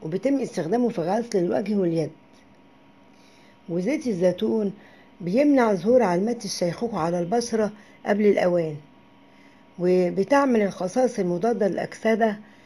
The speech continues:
على عدم تأكسد خلايا الدم الحمراء، وبالتالي بيحافظ على خلايا البشرة من التأكسد، وذلك عند تناوله بانتظام،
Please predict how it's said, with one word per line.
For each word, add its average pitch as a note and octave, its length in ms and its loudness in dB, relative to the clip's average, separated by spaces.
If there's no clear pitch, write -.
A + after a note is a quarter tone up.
على F#3 160 2
عدم A#3+ 300 4
تأكسد G#3+ 460 -4
خلايا G#3+ 380 2
الدم G3 320 0
الحمراء، E3 500 -2
وبالتالي A#3+ 800 4
بيحافظ A3 640 0
على F#3 200 0
خلايا G#3 420 0
البشرة A3 540 -2
من F3+ 120 0
التأكسد، A3 680 -2
وذلك G#3 460 2
عند F3 340 -2
تناوله G3 840 -2
بانتظام، F3 680 -2